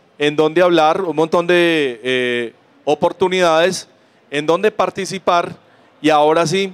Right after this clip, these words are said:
está pensando en su marca como la fábrica de contenido. Esa fábrica de contenido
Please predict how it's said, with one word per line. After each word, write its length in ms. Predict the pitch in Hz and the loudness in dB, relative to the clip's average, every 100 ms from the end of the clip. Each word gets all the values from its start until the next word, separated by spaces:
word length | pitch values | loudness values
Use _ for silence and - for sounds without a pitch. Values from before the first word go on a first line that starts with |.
| - | -12
está 260 | 139 135 143 | -10 -4 -2
pensando 380 | 165 160 165 170 | 0 0 -2 -2
en 40 | |
su 100 | 156 | -2
marca 280 | 147 147 165 | -2 -2 -2
como 220 | 156 147 | -2 0
la 200 | 139 127 | 0 0
fábrica 500 | - 156 156 151 151 | 0 0 0 0 0
de 100 | 139 | 0
contenido. 640 | 131 135 131 127 123 101 98 _ _ _ _ _ _ _ _ _ _ _ _ _ 285 277 _ 285 285 _ _ _ _ _ _ _ _ _ _ 294 _ _ _ _ _ 277 _ _ _ _ _ _ _ _ - | 0 -4 -2 -4 -4 -6 -10 _ _ _ _ _ _ _ _ _ _ _ _ _ _ _ _ _ _ _ _ _ _ _ _ _ _ _ _ _ _ _ _ _ _ _ _ _ _ _ _ _ _ _ -6
Esa 140 | 190 | 0
fábrica 380 | 214 226 220 214 | 2 2 4 2
de 100 | 175 | 2
contenido 640 | 175 160 160 170 185 220 | 0 0 -2 2 2 2